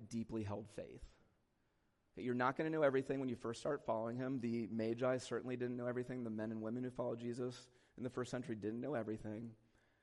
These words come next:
Okay, but you can follow him because God is for the seeker as well.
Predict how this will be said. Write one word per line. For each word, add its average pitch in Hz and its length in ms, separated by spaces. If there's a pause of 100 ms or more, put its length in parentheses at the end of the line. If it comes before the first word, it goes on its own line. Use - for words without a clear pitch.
(140)
Okay, 113 120
but 110 100
you 113 120
can 104 400
follow 104 320
him - 220 (720)
because 110 260
God 107 240
is 104 200 (100)
for 110 200
the 104 160
seeker 107 600 (300)
as 107 140
well. - 280